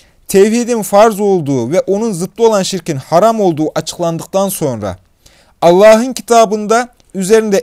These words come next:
en çok durulan ve delillerle tekit edilen hüküm vela ve beradır."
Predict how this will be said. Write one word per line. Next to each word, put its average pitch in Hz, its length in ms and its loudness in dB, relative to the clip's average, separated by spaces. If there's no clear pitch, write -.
en 226 180 -4
çok 202 300 -6
durulan 175 460 2
ve 151 160 0
delillerle 214 600 0
tekit 190 400 -4
edilen 156 320 -4
hüküm 233 400 -8
vela 214 500 -2
ve 165 220 -8
beradır." 165 680 2